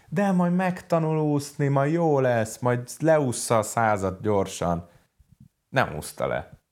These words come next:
És most ez egy, ez egy, ez egy, ez nekünk kellett egy felismerés legyen, hogy most mi miért erőltetjük amúgy a, a tök menő olimpikon hosszú távfutót, hogy izé százon ötven másodperc alatt ússzon, hát nem?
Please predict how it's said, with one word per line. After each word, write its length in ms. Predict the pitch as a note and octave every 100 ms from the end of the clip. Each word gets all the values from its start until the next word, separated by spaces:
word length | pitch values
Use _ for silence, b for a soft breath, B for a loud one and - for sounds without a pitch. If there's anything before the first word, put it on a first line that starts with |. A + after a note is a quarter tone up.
| _ -
És 160 | -
most 240 | - A2 -
ez 120 | A#2
egy, 240 | B2 A#2+ -
ez 120 | A#2+
egy, 220 | B2 A#2+ -
ez 120 | B2
egy, 160 | B2+ G#2+
ez 80 | A#2+
nekünk 360 | C#3 C#3 G2+
kellett 340 | F2+ G2 F#2+ F#2+
egy 120 | F#2+
felismerés 600 | - G2 F#2 F#2+ G2 G2
legyen, 200 | F#2+ G2
hogy 120 | G2
most 200 | F#2+ F#2
mi 60 | F2
miért 280 | F#2+ G#2+ A2+
erőltetjük 680 | A#2 A2+ A2+ A#2 A2+ A2 -
amúgy 340 | A2 G#2+ G#2+
a, 240 | G#2+ G#2+ B B B B
a 360 | A2 G#2 F#2
tök 220 | - A2+
menő 500 | G2+ F#2+ F#2 F#2 F#2 F2+
olimpikon 600 | G2+ F#2 F2+ F2+ - F#2
hosszú 300 | F#2+ - F2
távfutót, 680 | F#2 F#2 - F2+ - F2+ F2+
hogy 180 | F2+
izé 260 | F2+ F2 E2
százon 640 | E2 - F2 E2 E2 D#2+ - b b
ötven 500 | - F#2 F2+ E2 E2 E2
másodperc 720 | F2 E2 - D2+ - D2+ -
alatt 280 | D#2+ D#2 -
ússzon, 400 | E2 - D#2+ D#2+
hát 220 | E2+ E2
nem? 320 | F2+ G#2+ C3